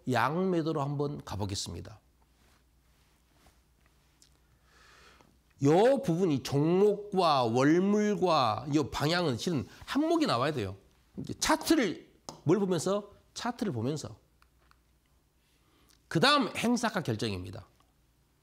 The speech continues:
저 차트를 보-, 이게 다 뭘? 선물 차트, 기초 자산 차트를 보면서 결정하는 겁니다. 행사가 결정할 때 어떻게 결정하느냐? 고민해 보는 겁니다.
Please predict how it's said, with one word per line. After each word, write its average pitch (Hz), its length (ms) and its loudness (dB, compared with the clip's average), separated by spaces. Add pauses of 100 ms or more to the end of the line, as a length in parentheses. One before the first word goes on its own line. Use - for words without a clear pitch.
(960)
저 - 160 -4 (240)
차트를 269 580 0
보-, 156 160 -6 (180)
이게 175 440 -2
다 165 120 -4
뭘? 165 300 0 (480)
선물 269 600 -2
차트, - 580 -8
기초 254 580 -2
자산 220 680 -2 (800)
차트를 240 600 0
보면서 247 480 2
결정하는 160 400 0
겁니다. 113 480 -2 (1800)
행사가 277 540 0
결정할 180 440 2
때 165 120 0
어떻게 131 260 0
결정하느냐? 143 520 -2 (580)
고민해 208 320 2
보는 165 180 0
겁니다. 107 300 -4